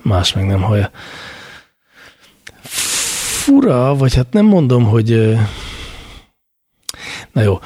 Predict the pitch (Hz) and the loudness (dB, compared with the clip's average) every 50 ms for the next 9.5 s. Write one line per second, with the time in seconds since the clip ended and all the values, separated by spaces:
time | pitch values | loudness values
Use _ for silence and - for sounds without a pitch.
0 | - _ - 107 98 95 95 101 98 92 - - 104 98 95 92 92 90 92 92 | -12 _ -4 -2 -2 0 -2 -2 -2 -2 -2 -4 -4 -4 -4 -2 -2 -2 -2 -2
1 | 92 92 101 95 - - - - - _ - - 107 92 - - 92 87 90 101 | -2 -2 -4 -6 -8 -10 -20 -20 -18 _ -4 -2 -2 -2 -2 -4 -6 -4 -2 0
2 | 113 135 151 143 147 120 110 104 - - 104 98 101 104 107 - - _ _ _ | 2 2 2 2 2 0 0 -2 -2 0 0 0 0 -2 -4 -8 -10 _ _ _
3 | _ _ _ - _ - - 120 - - - 110 98 98 90 - - 110 110 107 | _ _ _ -20 _ -4 -2 -2 -2 -2 -4 -4 -4 -6 -4 -2 0 0 2 2
4 | 110 110 110 98 92 90 95 101 104 - - - 101 95 87 95 107 117 120 113 | 2 2 2 0 0 0 2 2 0 0 0 -2 0 0 2 2 2 4 2 2
5 | 110 107 101 101 95 92 95 95 90 - - 107 95 92 90 82 80 80 82 90 | 2 2 2 2 2 2 2 0 0 0 0 -2 -2 -2 -2 -2 -2 0 0 2
6 | 110 147 147 131 - _ _ _ - - - - - - - - _ _ _ _ | 2 2 0 0 -4 _ _ _ -20 -20 -20 -20 -20 -20 -20 -20 _ _ _ _
7 | - - - 98 98 92 - - - 95 87 87 87 110 - _ _ _ _ _ | -16 -8 -4 -4 -2 0 0 -2 -2 -2 -4 -6 -6 -10 -12 _ _ _ _ _
8 | _ _ - - - - 135 123 117 107 95 95 95 - 107 104 101 98 95 - | _ _ -12 -8 -4 -2 0 0 2 2 0 -2 -2 0 -2 0 0 0 -2 -2
9 | - - 92 - - - 90 87 101 | -2 -4 -4 -4 -4 -4 -4 -6 -6